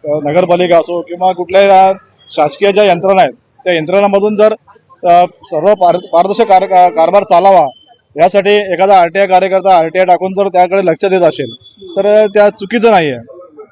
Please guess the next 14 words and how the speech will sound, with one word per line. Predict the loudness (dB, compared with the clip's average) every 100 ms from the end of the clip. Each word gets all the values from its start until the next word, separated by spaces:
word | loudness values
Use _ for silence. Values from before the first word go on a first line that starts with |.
| _
परंतु | -8 -8
संजय | -6 -4 0
जाधव | 2 2
यांच्या | 0 0 0 2 2 2 -2 -12 _ -12
म्हणण्याची | -6 -4 -2 -2
मी, | 0 0 0 -4 -4 -2
अ, |
सहमत | 0 0 2 0
आहे. | -2 -4 _ _ _ _ _ -20 _ -2
जर | -2
तुमचं | -2 -8 -4 -4
सगळं | -2 0 2
बरोबर | 2 4 4
असेल | 2 -2